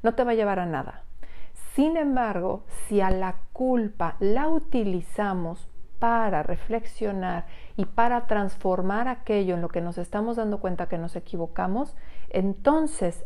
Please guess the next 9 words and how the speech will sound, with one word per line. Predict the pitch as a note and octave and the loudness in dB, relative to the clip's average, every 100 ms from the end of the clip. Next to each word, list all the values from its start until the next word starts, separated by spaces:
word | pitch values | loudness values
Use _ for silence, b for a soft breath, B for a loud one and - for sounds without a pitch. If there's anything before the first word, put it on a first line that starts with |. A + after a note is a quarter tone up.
| - | -4
ahí | - F#3 F3+ G3+ D#4+ - b b | -2 0 0 0 0 -2 b b
la | F#3+ G3+ | -2 -2
culpa | - A#3+ A#3 C4+ - | 0 0 2 0 -2
tiene | - A3 A3+ A#3 C4 F4+ - - - | -2 2 2 4 0 -2 -8 -8 -2
un | G#3 A3 | -2 0
verdadero | G#3 F#3+ F3+ F3+ | -2 -2 0 0
motivo | F3+ E3+ F3 E3+ | -2 -4 -4 -4
de | D3+ | -4
existir. | C#3+ - - - G2+ | -6 -10 -12 -12 -14